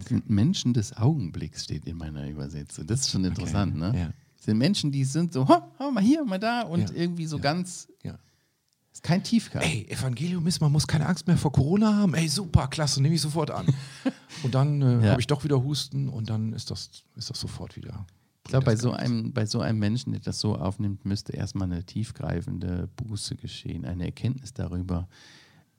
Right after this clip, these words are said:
Speaker 1: äh, wie eigentlich sein Leben ist vor Gott, oder?
Speaker 2: Ja. Und wir müssen auch sehen, es muss tiefer. Warum muss es tiefer? Weil es Wurzeln entwickeln muss,
Speaker 1: Mhm.
Speaker 2: nicht wahr?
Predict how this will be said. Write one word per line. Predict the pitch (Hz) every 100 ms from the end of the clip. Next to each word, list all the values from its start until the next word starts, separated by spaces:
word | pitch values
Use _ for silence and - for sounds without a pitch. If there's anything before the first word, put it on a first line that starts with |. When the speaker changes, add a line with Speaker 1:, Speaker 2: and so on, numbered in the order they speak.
| 80 - _
Speaker 1:
äh, | 98 95 85 -
wie | - 107 139
eigentlich | 95 98 92 -
sein | - 85
Leben | 87 92 78
ist | - 98 - - -
vor | - - 85
Gott, | - - - - _ _ _
oder? | 92 127 190 - -
Speaker 2:
Ja. | 95 85 - - _ - - - - - - - _ -
Und | 156 175 -
wir |
müssen | 123 131 123
auch | 110
sehen, | 104 107 104 104 98 - - - -
es | 107 -
muss | 107 -
tiefer. | - 127 - 82
Warum | 92 107
muss | 107
es | 87
tiefer? | - 101 92 82
Weil |
es | 92 85
Wurzeln | 92 104 92
entwickeln | 82 78 87 - 80
muss, | 82
Speaker 1:
Mhm. | 98
Speaker 2:
nicht | 90 90
wahr? | 104 113